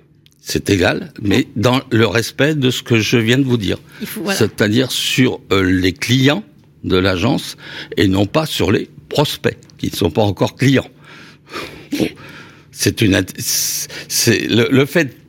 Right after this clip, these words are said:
Speaker 1: de, qu'on interdit à un agent commercial d'aller prospecter, euh, qui, puisque c'est son rôle et c'est son travail, euh, le marché, il est libre. Voilà.
Speaker 2: Alors, certains pensent que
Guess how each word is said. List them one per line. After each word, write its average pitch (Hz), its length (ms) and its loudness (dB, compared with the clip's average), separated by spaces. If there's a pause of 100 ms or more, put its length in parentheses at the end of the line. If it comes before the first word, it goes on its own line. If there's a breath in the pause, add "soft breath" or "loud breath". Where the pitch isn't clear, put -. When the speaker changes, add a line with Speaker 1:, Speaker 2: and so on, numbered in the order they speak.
Speaker 1:
de, 127 240 -4 (880)
qu'on 127 180 4
interdit 131 540 2
à 110 80 0
un 117 120 0
agent 120 440 0 (600 loud breath)
commercial 143 800 2 (280 loud breath)
d'aller 104 320 2
prospecter, 98 880 0 (580 loud breath)
euh, 82 120 0 (100)
qui, 98 160 2
puisque - 380 0
c'est - 160 -4
son 104 160 0
rôle 117 260 2 (100)
et 92 80 0
c'est - 180 -2
son 80 180 -2
travail, 165 520 0 (760 loud breath)
euh, 80 640 0
le 90 400 0
marché, 165 320 0
il 101 100 0
est 127 80 2
libre. 160 380 -2 (920)
Voilà. 120 300 0 (460 loud breath)
Speaker 2:
Alors, 208 180 0
certains 302 340 0
pensent 285 280 -2
que 226 200 2